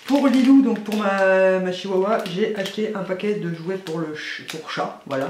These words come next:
puisque vu la taille de sa bouche, il lui faut des petits jouets. Et, euh, elle a déjà piqué, hein,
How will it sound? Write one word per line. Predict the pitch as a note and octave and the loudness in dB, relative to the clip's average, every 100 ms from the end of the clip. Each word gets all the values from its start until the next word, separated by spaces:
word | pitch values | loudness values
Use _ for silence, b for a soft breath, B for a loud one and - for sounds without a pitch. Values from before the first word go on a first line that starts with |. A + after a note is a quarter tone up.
| - | -8
puisque | D3+ - C#3 C3 C3 B2+ - - _ - | -14 -14 -10 -8 -8 -12 -18 -20 _ -18
vu | D3 F3 | -8 -2
la | F3 | -2
taille | E3 G3 F3+ | 0 -2 -2
de | D#3+ | -4
sa | D#3+ D#3+ | -4 -6
bouche, | D3 G3+ G#3 | -4 -6 -6
il | D3+ | -8
lui | D3 | -8
faut | F3 | -6
des | C#3+ | -6
petits | C3+ G#3+ - G3+ F3 | -6 -8 -8 -8 -6
jouets. | D3+ D3+ - B B B B B B D#3+ | -2 -2 -4 B B B B B B -4
Et, | D#3+ | 0
euh, | C#3+ C#3 C#3 C3+ | 0 0 -2 -2
elle | D#3 | -2
a | D3+ | 0
déjà | F#3+ | -2
piqué, | - - G3 D3+ | -4 -4 -2 0
hein, | E3 | -2